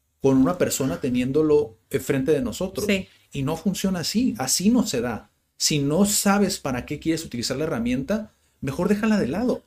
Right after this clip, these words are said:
Speaker 2: O si no estás dispuesto, porque muchos vienen a clase, su mente está en otro lugar,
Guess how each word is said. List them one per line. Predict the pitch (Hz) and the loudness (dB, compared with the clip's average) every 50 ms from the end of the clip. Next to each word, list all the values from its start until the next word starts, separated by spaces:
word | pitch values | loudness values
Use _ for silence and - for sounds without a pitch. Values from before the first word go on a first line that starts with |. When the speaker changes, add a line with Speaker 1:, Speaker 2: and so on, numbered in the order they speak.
| _ | _
Speaker 2:
O | - 262 | -2 0
si | 262 285 254 | 4 4 4
no | 254 | 4
estás | 247 247 - 285 277 247 | 4 2 2 0 0 0
dispuesto, | 302 285 - - 262 285 294 294 - 302 240 | -2 -4 -4 0 0 0 2 2 0 0 0
porque | 247 247 - 208 | 0 0 0 2
muchos | 196 202 208 208 208 262 240 240 | 2 2 2 2 2 0 0 2
vienen | 240 254 254 254 262 269 277 | 4 4 4 6 6 4 4
a | 277 269 | 4 4
clase, | 254 240 214 214 - - 220 220 240 262 254 _ _ _ _ _ _ _ _ _ _ _ _ _ _ - | 4 4 4 2 2 0 0 0 0 -2 -4 _ _ _ _ _ _ _ _ _ _ _ _ _ _ -4
su | - - 208 | 2 4 6
mente | 202 202 196 202 226 | 6 6 6 4 0
está | 220 - 247 | -2 0 0
en | 233 233 | 2 2
otro | 233 233 247 247 | 2 2 2 2
lugar, | 240 220 190 175 175 180 214 - - - | 2 2 2 2 2 2 2 0 -4 -12